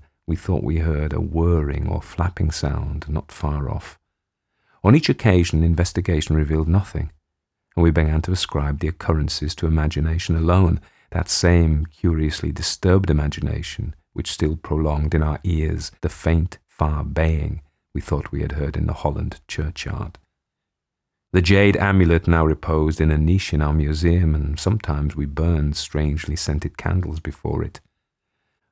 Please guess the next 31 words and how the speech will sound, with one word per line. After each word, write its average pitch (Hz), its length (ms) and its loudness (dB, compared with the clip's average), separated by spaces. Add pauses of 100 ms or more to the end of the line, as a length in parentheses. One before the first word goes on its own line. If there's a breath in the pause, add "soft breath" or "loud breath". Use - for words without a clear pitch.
We 87 120 4
read 85 240 4
much 87 380 4
in 80 100 4
Al-Hazred's 76 580 0
Necronomicon 80 800 0
about 69 280 -4
its - 100 -18
properties - 880 -6
and 85 100 0
about 76 360 -2
the - 80 -2
relation 78 480 -2
of 71 180 -8
ghouls' 76 320 -4
souls 78 560 0
to - 100 -10
the - 140 -6
objects 85 480 -4
it - 100 -12
symbolized, 76 720 -2 (360)
and 95 120 4
were 87 80 6
disturbed 85 580 2
by 76 120 0
what 73 260 -4
we 73 100 -6
read. 80 400 -6 (800)
Then 78 400 2 (640)
terror 78 360 -4
came. 73 400 -6